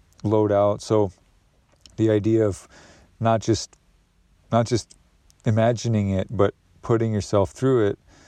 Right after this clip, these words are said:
so that you have muscle memory and you have look, you've realized where the blind spots are and you've shored up those weaknesses. Now I realize, and the P S A is that if I could give the advice to anyone who is still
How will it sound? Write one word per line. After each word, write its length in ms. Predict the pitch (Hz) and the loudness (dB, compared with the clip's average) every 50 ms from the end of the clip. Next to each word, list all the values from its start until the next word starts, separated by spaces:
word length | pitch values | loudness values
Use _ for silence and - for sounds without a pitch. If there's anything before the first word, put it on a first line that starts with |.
| - - - _ | -20 -20 -20 _
so 180 | - - - 110 | -10 -4 -2 0
that 240 | 104 101 - - | 0 0 -2 0
you 80 | 110 98 | -2 0
have 220 | 90 104 101 95 | 2 2 0 0
muscle 340 | 95 104 107 101 - - 107 | 0 0 -2 -2 -2 -4 -2
memory 500 | 101 101 98 101 101 101 98 98 98 101 - | 0 0 0 0 0 0 0 0 -2 -2 -2
and 200 | 104 98 98 95 | -2 -2 -2 0
you 100 | 95 90 | -2 -2
have 360 | 85 98 95 92 87 - - - _ - | 0 2 0 0 0 -2 -12 -20 _ -6
look, 280 | - 101 107 107 101 - _ - | -2 0 0 0 0 -2 _ -8
you've 300 | - 131 104 92 87 - - - 107 104 - | -4 -2 -2 -2 -2 -6 -10 -10 -8 -6 -4
realized 380 | 107 104 110 104 104 101 90 92 | 0 0 2 2 2 2 0 0
where 120 | 104 98 | 0 0
the 80 | 92 87 | 0 0
blind 240 | 92 104 110 117 104 | 0 0 0 0 -2
spots 320 | - - 101 98 - - | -2 0 0 0 0 0
are 180 | 98 92 92 90 | 0 2 2 0
and 120 | 90 90 | 0 -2
you've 100 | 90 - | -6 -8
shored 260 | - - 104 98 95 | -6 -2 0 2 2
up 140 | 98 92 - | 2 0 0
those 240 | - 98 92 80 - | 0 -2 -2 0 0
weaknesses. 560 | 110 110 104 107 87 - 98 90 85 - - - - - - - - - - - - - _ _ - | 0 0 0 -2 -4 -2 -2 -4 -4 -4 -8 -16 -20 -20 -18 -18 -18 -18 -20 -20 -20 -20 _ _ -4
Now 260 | 110 110 110 110 107 | 0 0 2 2 2
I 40 | 104 | 2
realize, 760 | 101 101 104 101 101 98 95 98 98 92 87 - - - - _ _ _ _ _ _ - | 0 0 0 0 2 2 2 0 0 -2 -4 -8 -12 -16 -18 _ _ _ _ _ _ -6
and 140 | 107 101 | -4 -2
the 60 | 101 87 | -2 -2
P 220 | - - 110 107 | -2 0 0 0
S 220 | 98 90 - - | 0 0 -2 -2
A 160 | 107 113 113 110 | 0 0 2 2
is 240 | 101 95 87 - | 0 -2 -2 -2
that 280 | - 98 95 90 90 - - _ _ _ - - _ _ _ _ _ _ _ _ _ _ _ _ _ _ _ _ _ _ _ _ _ _ _ _ _ _ _ _ _ _ _ _ _ _ _ _ _ _ _ _ _ _ _ _ _ _ _ _ _ _ _ _ _ _ _ _ _ _ _ - | 0 0 2 0 0 -2 -8 _ _ _ -20 -20 _ _ _ _ _ _ _ _ _ _ _ _ _ _ _ _ _ _ _ _ _ _ _ _ _ _ _ _ _ _ _ _ _ _ _ _ _ _ _ _ _ _ _ _ _ _ _ _ _ _ _ _ _ _ _ _ _ _ _ -2
if 180 | 123 107 - 117 | -2 0 2 2
I 120 | 113 110 | 0 0
could 220 | - - 107 95 | 0 -2 -4 -2
give 200 | 95 113 113 98 | 0 0 -2 0
the 140 | 95 110 107 | 0 0 0
advice 400 | 101 95 104 107 104 104 98 - - | 0 2 2 0 0 0 -2 -4 -4
to 140 | 117 - | -6 -4
anyone 520 | - 117 110 110 107 104 107 107 104 104 101 | -2 0 0 0 0 2 2 2 2 0 0
who 280 | 95 104 104 101 101 | 0 0 2 2 2
is 200 | 101 98 95 87 | 2 0 0 -2
still 840 | - - - - - - - 113 113 107 104 104 101 101 98 101 | -6 -12 -14 -16 -10 -2 0 2 2 2 2 2 2 0 0 -2